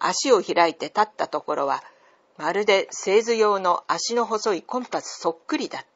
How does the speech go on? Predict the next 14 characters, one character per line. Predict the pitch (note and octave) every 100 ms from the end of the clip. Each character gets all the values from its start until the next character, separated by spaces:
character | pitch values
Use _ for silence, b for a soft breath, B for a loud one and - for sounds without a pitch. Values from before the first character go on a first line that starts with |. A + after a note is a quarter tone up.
| -
た。 | - - _ _ _ _ _ _ _ _ _ _ _ _ _ _ _ b b b b b b -
私 | E3 G#3 G3+ G3+
は | G3
ド | F#3
キ | E3 C4+
ン | A#3+
と | -
し | B2+ -
た。 | - - _ _ _ _ _ _ _ _ _ _ _ _ _ _ _ b b b b b b b -
忘 | D#3 D#3+ -
れ | D#4
た | E4+ G#4+
か | A3
ね？ | E3+ F#3+